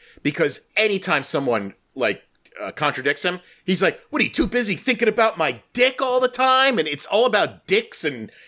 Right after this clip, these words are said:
like, uh, he's a cuck and, you know, he's a lady boy."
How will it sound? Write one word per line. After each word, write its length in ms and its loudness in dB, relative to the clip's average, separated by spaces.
like, 340 0
uh, 380 0
he's 220 -4
a 60 -8
cuck 400 -2
and, 500 -4
you 160 -2
know, 120 2
he's 160 -6
a 60 -2
lady 300 0
boy." 640 4